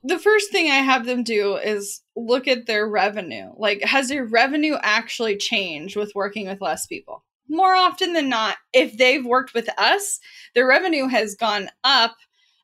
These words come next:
and the amount of clients they're working with has gone down, meaning that they're, the average client is spending more money with them,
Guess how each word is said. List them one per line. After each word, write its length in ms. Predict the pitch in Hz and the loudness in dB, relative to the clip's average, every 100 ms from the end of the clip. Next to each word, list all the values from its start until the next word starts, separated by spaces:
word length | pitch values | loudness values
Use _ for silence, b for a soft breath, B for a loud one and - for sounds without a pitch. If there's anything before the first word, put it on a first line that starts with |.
| _ | _
and 180 | 247 247 | 0 2
the 80 | 226 | 2
amount 340 | 233 254 - | 4 2 2
of 180 | 233 208 | -2 -4
clients 640 | - 254 233 247 247 247 | -4 0 4 4 2 0
they're 140 | 220 | 0
working 280 | 202 233 220 | 0 -2 -4
with 140 | 190 208 | -6 -4
has 320 | 208 180 196 | -2 -4 -4
gone 340 | 180 175 185 | -6 -4 -6
down, 460 | 214 208 110 65 64 _ _ _ _ _ _ _ _ _ - | -2 -2 -2 -10 -16 _ _ _ _ _ _ _ _ _ -4
meaning 480 | 254 285 277 247 226 | 0 2 2 0 -2
that 200 | 220 226 | -2 0
they're, 320 | 208 208 - | 0 0 -4
the 320 | 190 196 226 - | -16 -2 0 2
average 440 | 220 247 240 220 | 2 4 2 0
client 360 | - 233 226 - | -4 -2 -2 -4
is 140 | 202 | -6
spending 640 | - - 233 208 202 202 190 | -6 -2 -2 0 -4 -6 -6
more 360 | 190 190 185 - | -4 -4 -4 -8
money 380 | 196 185 135 78 | -8 -6 -6 -8
with 160 | 82 190 | -10 -10
them, 180 | 78 | -14